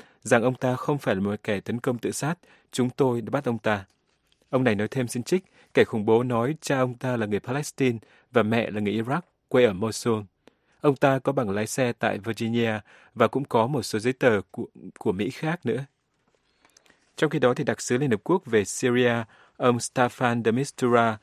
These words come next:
đã bắt đầu một vòng hòa đàm mới nhằm chấm dứt cuộc xung đột kéo dài ở Syria ngày hôm nay ở Geneva, với cảnh báo rằng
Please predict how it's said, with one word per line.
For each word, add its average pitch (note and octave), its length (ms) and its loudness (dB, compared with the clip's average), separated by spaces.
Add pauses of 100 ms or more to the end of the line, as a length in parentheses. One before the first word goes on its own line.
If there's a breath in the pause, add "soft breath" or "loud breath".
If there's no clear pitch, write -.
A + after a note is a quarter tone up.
(220 soft breath)
đã C3+ 80 2
bắt E3+ 180 0
đầu A#2+ 220 4
một G#2 220 0
vòng G#2 200 4
hòa G#2+ 160 -4
đàm G2+ 240 -2
mới G#2+ 280 -2 (300 soft breath)
nhằm B2 160 4
chấm A#2 180 -4
dứt G3 220 -4
cuộc A#2 220 4
xung B2 220 -4
đột A2 220 2
kéo A2+ 180 -2
dài B2 220 0
ở G2 80 0
Syria A#2 440 0
ngày G#2 160 -4
hôm G#2+ 120 -4
nay A2+ 200 0 (140)
ở A2+ 160 0 (100)
Geneva, G#2+ 480 0 (640 loud breath)
với A#2 300 6
cảnh A2+ 220 -2
báo G#2 120 4
rằng B2 260 0